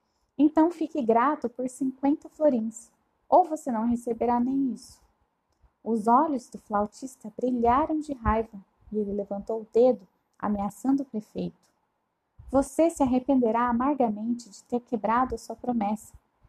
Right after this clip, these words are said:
disse, e então de-, desapareceu. Um arrepio percorreu os conselheiros, mas o prefeito deu de ombros e falou animadamente.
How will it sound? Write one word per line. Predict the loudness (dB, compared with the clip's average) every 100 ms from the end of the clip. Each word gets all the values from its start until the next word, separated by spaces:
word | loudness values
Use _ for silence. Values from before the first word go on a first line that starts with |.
| _ -20
disse, | -12 -12 -12 -18 -20 -20 _
e | -2
então | -2 0 -4 -4
de-, | -6 -8 -6
desapareceu. | -4 -4 -6 -6 -6 -6 -18 -20 _ _ -20 _ _ _ _ _ _ _ _ _ _ _ _ _ _ _ _ _ _ _ _ _ _ _ _
Um | 4 4
arrepio | 6 2 0 -2 -2 -2
percorreu | -2 -2 -4 _ -10 -2 0
os | -2
conselheiros, | -8 -18 -6 -4 -4 -6 -8 -12 -18 -20 _ _ _
mas | 0 2
o | 2
prefeito | 0 -2 0 0 0 -4
deu | -2 -2
de | 0 -2
ombros | 0 -2 -8 -16 -20 _
e | -14
falou | -6 -4 -2 -2
animadamente. | -2 -2 -4 -6 -6 -6 -8 -14 -18